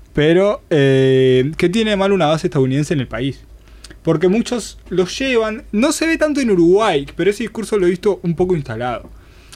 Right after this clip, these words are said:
en el común denominador de la gente, sino que, ah, internacionalmente te dicen que una base extranjera, concretamente Estados Unidos en los países, sirve para combatir el narcotráfico, por ejemplo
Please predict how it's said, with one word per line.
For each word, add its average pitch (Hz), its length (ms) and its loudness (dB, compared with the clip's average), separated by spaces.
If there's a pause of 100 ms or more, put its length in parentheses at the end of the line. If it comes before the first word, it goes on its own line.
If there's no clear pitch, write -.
en 139 80 -2
el 135 60 0
común 160 240 -2
denominador 143 580 0
de 135 60 2
la 127 100 -2
gente, 135 380 -6 (380)
sino 170 360 -6
que, 208 280 0 (160)
ah, 151 140 -2
internacionalmente 175 920 -4
te 175 80 -4
dicen 151 240 -4
que 143 60 -6
una 170 120 -4
base 180 340 -4
extranjera, 160 720 -2
concretamente 156 540 -6
Estados 151 260 -8
Unidos 147 240 -4
en 135 60 -4
los 143 100 -4
países, 160 400 -4
sirve 190 260 0
para 151 140 -2
combatir 135 380 -4
el 156 80 -4
narcotráfico, 131 680 -4
por 127 120 -4
ejemplo 113 420 -8